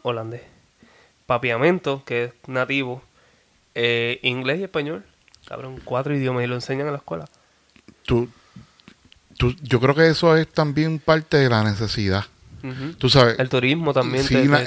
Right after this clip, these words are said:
Speaker 2: es
Speaker 1: te
Speaker 2: que la necesidad es la madre de la invención. Y nosotros, por lo menos, o sea, y, y voy a decir nosotros, porque yo, en mi inglés, aunque yo estudié en colegio,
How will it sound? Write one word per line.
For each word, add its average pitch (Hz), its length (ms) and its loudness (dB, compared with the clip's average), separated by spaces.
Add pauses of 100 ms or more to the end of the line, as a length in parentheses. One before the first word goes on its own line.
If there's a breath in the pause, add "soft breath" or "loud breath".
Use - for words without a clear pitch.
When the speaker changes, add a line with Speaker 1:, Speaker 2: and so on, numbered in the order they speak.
Speaker 2:
es - 60 -2
Speaker 1:
te 120 40 -8
Speaker 2:
que 156 120 0
la 156 120 2
necesidad 127 420 2
es 127 60 2
la 143 80 2
madre 151 220 2
de - 20 -4
la 151 60 0
invención. 113 500 -2
Y 101 40 -2
nosotros, 123 600 0
por 98 120 -6
lo 95 120 -4
menos, 107 300 -2 (200)
o - 40 -16
sea, 92 240 -4
y, 101 60 -14 (240)
y 117 40 -14
voy 92 160 -6
a - 20 -4
decir 104 200 -6
nosotros, 113 560 -2 (880 loud breath)
porque 117 280 2
yo, 156 500 6 (540)
en 123 220 4
mi 117 80 2
inglés, 127 600 2 (260)
aunque 120 480 -2 (180)
yo 120 140 0
estudié 170 600 0
en 170 120 -2
colegio, 151 1200 2